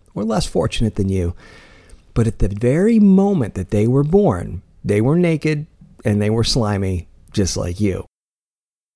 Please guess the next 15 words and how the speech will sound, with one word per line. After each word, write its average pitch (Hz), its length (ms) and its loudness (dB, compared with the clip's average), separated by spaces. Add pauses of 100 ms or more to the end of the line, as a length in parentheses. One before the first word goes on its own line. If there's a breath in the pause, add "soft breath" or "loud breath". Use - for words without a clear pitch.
(1160)
All 160 340 0
people 101 500 0
who've 113 200 -2
accomplished 113 580 -4 (160)
anything 156 520 0
are, 95 440 -8 (100)
at 107 120 -2
the 107 160 -2
end 104 180 0
of 131 60 -2
the 165 80 0
day, 92 420 -4 (320)
just - 240 -4
like 151 240 -6
you. - 240 -10